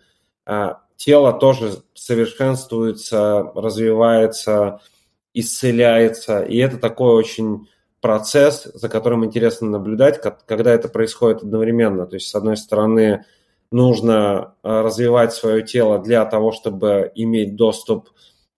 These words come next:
к большему объему информации и успевать обрабатывать этот объем информации и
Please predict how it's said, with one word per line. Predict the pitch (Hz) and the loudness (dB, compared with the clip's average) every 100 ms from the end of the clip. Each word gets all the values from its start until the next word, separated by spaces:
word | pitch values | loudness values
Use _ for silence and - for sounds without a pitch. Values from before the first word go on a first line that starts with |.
| _ | _
к | 113 107 101 - - | 0 2 2 -2 -10
большему | 107 123 127 117 - 113 110 | -2 4 4 2 -4 -2 0
объему | 104 117 107 107 | 2 0 2 0
информации | 104 - 113 110 107 - 107 101 101 | -2 -4 -2 -2 -4 -4 -4 -4 -4
и | - 113 | -6 -4
успевать | 113 110 - 117 117 113 110 - _ _ _ _ _ _ _ - | -4 -6 -2 2 4 2 -2 -12 _ _ _ _ _ _ _ -6
обрабатывать | 113 113 117 127 123 120 104 104 | -2 2 2 2 2 2 0 -2
этот | 104 95 | -6 -4
объем | 107 110 107 104 | -2 0 0 -2
информации | - 110 107 110 107 - 107 104 | -4 -4 -2 -2 -4 -6 -4 -4
и | 98 | -2